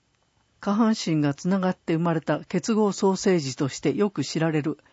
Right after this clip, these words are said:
ベトちゃん、ドクちゃん。ドクさんはホーチミン市のツーズー病院で育てられました。分離手術後、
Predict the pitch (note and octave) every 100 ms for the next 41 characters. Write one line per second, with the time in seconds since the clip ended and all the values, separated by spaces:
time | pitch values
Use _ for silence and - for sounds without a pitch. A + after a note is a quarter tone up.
0 | _ _ A3+ - F#3+ D#3 C3 - _ E3+
1 | E3+ - - B2+ - _ _ _ _ _
2 | _ _ _ _ - A3 - G#3+ D#3+ D3
3 | C#3+ _ _ - A3+ A#3+ A3 A3 G#3 E3+
4 | C#3+ C#3+ A3+ A#3 G3 A3 F#3+ G#3 G3 D3
5 | C#3 C3+ C3+ - E3 F3+ E3+ D#3+ D3 C#3+
6 | - - - _ _ _ _ _ _ _
7 | _ _ _ F#3 A3 G#3 G3+ - D#3 E3
8 | - D3+ C#3+